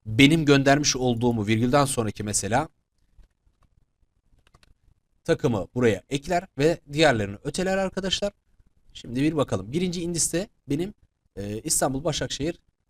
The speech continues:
Kulübü olsun bakalım. Bir çalıştıralım. Tabii yazdırmadık ama. Yazdırmazsak sonucu göremeyiz. Şu şekilde bir yazdıralım. Bu da insert de dediğim gibi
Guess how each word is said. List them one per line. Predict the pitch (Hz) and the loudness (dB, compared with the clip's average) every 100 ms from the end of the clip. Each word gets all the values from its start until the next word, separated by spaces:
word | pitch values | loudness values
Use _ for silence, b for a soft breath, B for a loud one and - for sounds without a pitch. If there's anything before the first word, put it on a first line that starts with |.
| _ _ | _ _
Kulübü | - 131 | -2 0
olsun | 147 147 120 120 | 2 0 0 -6
bakalım. | 104 - 127 180 _ _ _ _ | -8 -6 -6 -8 _ _ _ _
Bir | |
çalıştıralım. | - 131 - 127 170 | -6 -4 -4 -8 -6
Tabii | 127 127 | -6 -2
yazdırmadık | 123 120 120 98 92 | 0 0 -2 -6 -8
ama. | 98 123 | -10 -12
Yazdırmazsak | 139 107 104 107 101 - 104 - | -8 -8 -8 -6 -4 -4 -6 -10
sonucu | - 101 95 | -10 -8 -6
göremeyiz. | 98 87 104 131 | -8 -8 -10 -12
Şu | - | -10
şekilde | - 98 92 92 | -10 -10 -10 -8
bir | |
yazdıralım. | 90 87 90 92 123 - _ _ _ _ _ _ _ _ _ _ | -6 -8 -8 -10 -10 -12 _ _ _ _ _ _ _ _ _ _
Bu | 147 175 | -6 -2
da | 185 202 | -2 -2
insert | 165 160 190 - | -4 -2 -4 -4
de | 160 202 | -6 -4
dediğim | 127 160 143 | -6 -4 -6
gibi | 123 208 | -6 -6